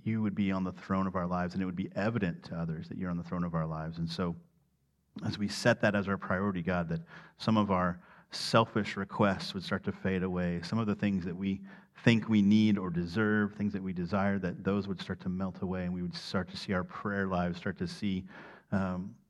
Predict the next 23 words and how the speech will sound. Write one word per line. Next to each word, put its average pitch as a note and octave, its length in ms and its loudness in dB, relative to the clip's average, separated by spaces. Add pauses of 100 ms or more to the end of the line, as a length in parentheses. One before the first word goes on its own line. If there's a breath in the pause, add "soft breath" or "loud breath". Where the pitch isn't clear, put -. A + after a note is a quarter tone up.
(160)
become A2 280 4
just G2+ 180 0
so F#2+ 140 -4
selfless, - 920 -4
God, E2 300 -2
that F#2 100 -4
it - 20 -4
would F#2+ 140 -6
be G2 80 -2
about F2+ 220 -2 (120)
your G2+ 300 2
glory. F#2 420 -2
It F#2 40 -8
would F#2 80 -8
be G2 60 -4
about F#2 200 -2
you G2 220 0 (280 loud breath)
working A2 640 6
in G#2 60 8
the G2 80 4
lives F#2+ 360 2
of F2+ 120 -2
others, F2 420 0